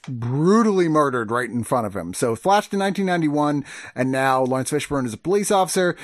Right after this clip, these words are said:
He gets recruited by a D E A special agent who basically blackmails him for all intents and purposes to go undercover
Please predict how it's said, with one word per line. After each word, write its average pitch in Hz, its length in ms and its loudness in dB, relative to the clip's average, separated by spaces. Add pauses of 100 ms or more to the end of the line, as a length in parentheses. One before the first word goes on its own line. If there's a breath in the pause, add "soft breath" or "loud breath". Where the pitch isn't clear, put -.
(160 loud breath)
He 175 120 -4
gets 156 240 -2
recruited 233 640 0
by 160 160 4
a 139 160 2
D 202 520 0
E 180 40 2
A 170 220 2
special 165 560 -2
agent 233 420 2 (300 loud breath)
who 156 300 0 (220)
basically 226 480 0
blackmails 104 760 -2
him 92 140 -6
for 107 120 -2
all 101 60 0
intents 110 320 -6
and 101 120 -4
purposes 107 500 -4
to 120 100 -6
go 117 240 -2
undercover 123 720 0